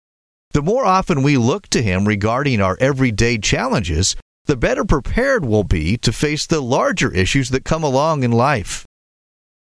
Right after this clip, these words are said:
A good opportunity for digging is before and after church services.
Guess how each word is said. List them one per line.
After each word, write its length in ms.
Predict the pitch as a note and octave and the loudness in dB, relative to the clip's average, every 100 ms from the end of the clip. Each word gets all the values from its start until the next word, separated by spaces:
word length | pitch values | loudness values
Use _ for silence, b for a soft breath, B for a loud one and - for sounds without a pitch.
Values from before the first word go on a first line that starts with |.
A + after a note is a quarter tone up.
| _ | _
A 100 | C#3+ | -2
good 200 | D3 C#4 | 2 2
opportunity 680 | G#3+ F3 A2 - A#2+ A2+ F2+ | 2 0 0 0 0 0 0
for 180 | - F2+ | 0 -2
digging 520 | D#2+ F#2 D#2+ E2+ E2+ | 2 0 2 0 2
is 160 | F#2+ F2+ | 0 0
before 760 | A#2 A2+ - - A3+ A#2 A2 | -2 -4 -4 -2 0 0 0
and 240 | A#2 D3 - | 0 0 0
after 380 | D#3 F#3+ B2+ | -2 0 -2
church 360 | B2 - F#3 - | 0 0 -2 -2
services. 720 | - A2+ D#2+ - E2+ - - | -2 -2 -2 -2 -2 -4 -10